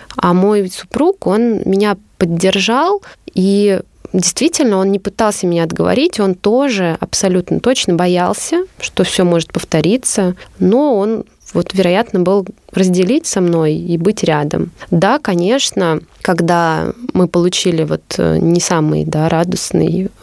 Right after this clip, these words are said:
э, результат, я видела, что он настолько испуган, что он готов прислушаться к вариантам, да, которые предлагает нам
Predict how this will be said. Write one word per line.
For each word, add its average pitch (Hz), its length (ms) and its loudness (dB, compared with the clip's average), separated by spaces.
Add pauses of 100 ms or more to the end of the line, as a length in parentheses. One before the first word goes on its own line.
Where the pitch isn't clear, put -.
(120)
э, 165 120 0
результат, 175 680 0 (280)
я 185 280 2
видела, 165 460 -2
что 165 720 0 (280)
он 170 320 2 (120)
настолько 170 580 0
испуган, 254 520 0
что 160 320 -2
он 214 220 0 (580)
готов 202 460 0
прислушаться - 880 -2 (120)
к 160 340 0
вариантам, 165 600 0
да, 220 180 -2
которые 190 400 0
предлагает 165 640 -2
нам 165 320 -2